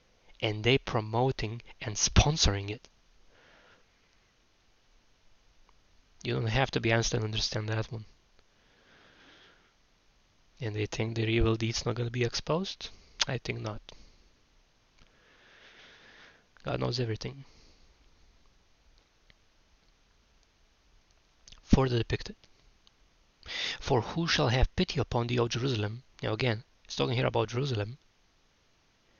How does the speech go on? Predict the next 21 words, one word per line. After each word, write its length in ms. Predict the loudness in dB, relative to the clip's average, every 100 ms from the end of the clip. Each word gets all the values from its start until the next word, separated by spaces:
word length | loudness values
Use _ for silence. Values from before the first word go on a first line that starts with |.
| _
However, 680 | -10 -4 2 4 4 2 0 -6 _ _ _ _ _ _ _ _ _ _ 4
fire 400 | 6 8 4 0
judgment 500 | 2 0 2 -4 0
gonna 180 | -2
be 180 | 0 -4 -6
upon 280 | -4 -4
the 80 | -4
whole 220 | -6 -6 -8
planet. 480 | -6 -2 -4 -6 -18 _ _ -6
So 180 | -2 -2
this 180 | -2
is 140 | -2 -2
a 40 |
warning 400 | -2 -2 -2 -4 -6
to 100 | -8 -2
everywhere 880 | -2 0 -2 -4 -6 -8 -8 -14 -20 _ _ _ _ _ _ _ _ _ _ _ _ -6
where 200 | -2 -2
people 320 | -2 -4 -4
worshiping 520 | -2 -2 -2 -6 -10
false 260 | -4 -4 -2
gods 460 | -4 -6 -12 -14